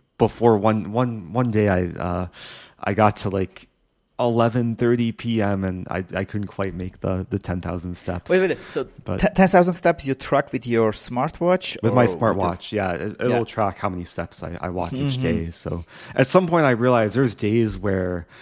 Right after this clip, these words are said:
Speaker 1: like, if I'm playing a tournament, it's not practical to wa-, to wear the watch the whole day and walk ten thousand steps. So I've been a bit more lenient on myself
Speaker 2: S-,
Speaker 1: since I
Speaker 2: sorry,
Speaker 1: lost the streak.
Speaker 2: s-, s-, sorry for interrupting.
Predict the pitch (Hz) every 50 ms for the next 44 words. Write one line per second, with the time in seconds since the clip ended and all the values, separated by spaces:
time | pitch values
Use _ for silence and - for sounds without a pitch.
0 | - - _ _ - 82 - - 110 - 120 117 107 - 127 127 120 104 92 -
1 | - - - 101 98 110 120 123 117 107 - - - _ - 110 - - - -
2 | 113 104 95 - - - 95 87 85 - - - 80 87 - - 90 82 85 87
3 | 87 85 - - - 113 110 101 113 120 117 92 104 90 87 90 92 90 87 -
4 | - - - - - _ - - - - - _ _ _ _ _ _ _ _ _
5 | _ _ _ _ _ _ _ _ - - 110 110 92 110 113 107 92 104 92 92
6 | 92 90 92 90 92 85 82 80 - - 90 82 80 82 82 78 80 80 78 -
7 | - 82 76 - - - - - - - - - 82 80 80 82 85 - - 85
8 | - 82 80 82 - - - 95 - - 87 85 85 - - 98 98 90 90 -
9 | - 82 82 87 85 87 - - 82 87 87 82 - - - - - - - -
10 | - - - - - 95 - - 240 220 - - - - - - - - - -
11 | 85 85 - - - - - - - - - - - - - - - - - 180
12 | 180 170 - - 151 151 143 131 139 151 151 - - 156 135